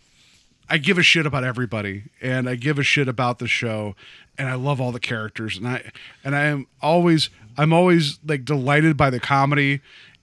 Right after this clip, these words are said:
and I'm always heartbroken by the drama, and that is, I think, the excellent marks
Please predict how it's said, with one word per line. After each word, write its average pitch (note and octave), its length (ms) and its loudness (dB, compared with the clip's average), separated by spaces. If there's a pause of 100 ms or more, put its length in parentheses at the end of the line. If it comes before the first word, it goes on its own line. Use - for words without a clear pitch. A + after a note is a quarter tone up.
(120)
and C3+ 440 -4
I'm C3 160 -6
always C#3+ 320 -2
heartbroken B2+ 520 -4
by A#2+ 120 -4
the A2+ 100 -8
drama, B2 540 -4
and A#2+ 160 -8
that B2+ 140 -6
is, B2+ 260 -6
I B2+ 80 -6
think, C3+ 500 -6
the C3 200 -10
excellent C3 460 -8
marks B2+ 460 -6